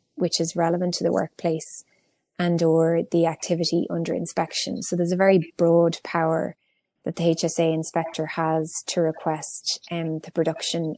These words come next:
of, uh, records and documentation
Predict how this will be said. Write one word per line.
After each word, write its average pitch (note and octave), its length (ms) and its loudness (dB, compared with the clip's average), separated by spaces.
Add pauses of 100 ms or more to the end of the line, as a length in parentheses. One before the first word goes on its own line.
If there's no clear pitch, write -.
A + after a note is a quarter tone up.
of, D#3+ 560 -4 (100)
uh, E3 320 -4
records E3 680 -2
and E3 100 -4
documentation E3 1080 -4